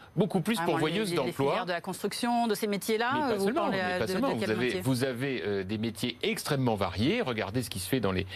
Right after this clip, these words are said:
Speaker 1: euh, par exemple aujourd'hui dans les I U T, avec des résultats qui sont souvent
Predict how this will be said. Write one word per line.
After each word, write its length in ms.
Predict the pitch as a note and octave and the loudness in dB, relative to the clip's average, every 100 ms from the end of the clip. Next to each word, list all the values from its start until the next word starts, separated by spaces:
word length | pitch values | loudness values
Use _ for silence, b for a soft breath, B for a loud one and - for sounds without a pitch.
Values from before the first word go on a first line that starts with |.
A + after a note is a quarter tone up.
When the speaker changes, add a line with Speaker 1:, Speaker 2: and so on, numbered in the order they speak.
| B - | B 0
Speaker 1:
euh, 60 | |
par 180 | F#2 G#2 | 2 2
exemple 400 | G#2+ G#2 A#2 A2+ | 2 2 0 2
aujourd'hui 340 | G#2+ G#2+ A#2 | 2 2 2
dans 120 | A#2 F#2+ | 2 2
les 260 | F#2+ A#2+ | 2 2
I 40 | A#2 | 2
U 100 | F2+ | 2
T, 300 | E3 B3+ C4+ B - | 2 2 -2 B -2
avec 220 | G2+ A2+ | 0 2
des 80 | F#3+ | 2
résultats 480 | G3+ F3+ F#2+ G3+ A3+ | 2 2 2 0 0
qui 140 | - | -2
sont 160 | - C#3 | 0 0
souvent 380 | - G3 G3 | 2 2 0